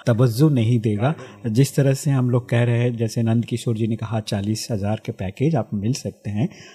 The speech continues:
अ, लेकिन उसके लिए थोड़ा सा आपको टेस्ट होते हैं, प्रैक्टिकल टेस्ट होते हैं, उनसे गुजरना पड़ेगा, तब जाके आप उसको सटीकली प्राप्त कर सकते हैं। काफ़ी चीज़ें हैं, अ, लेकिन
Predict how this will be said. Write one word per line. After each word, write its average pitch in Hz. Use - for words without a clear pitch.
अ, 127
लेकिन 151
उसके 160
लिए 160
थोड़ा 160
सा 139
आपको 123
टेस्ट 151
होते 135
हैं, 147
प्रैक्टिकल 120
टेस्ट 110
होते 107
हैं, 123
उनसे 117
गुजरना 107
पड़ेगा, 123
तब 117
जाके 104
आप 98
उसको 160
सटीकली 120
प्राप्त 95
कर -
सकते -
हैं। 175
काफ़ी 196
चीज़ें 147
हैं, 151
अ, 120
लेकिन 170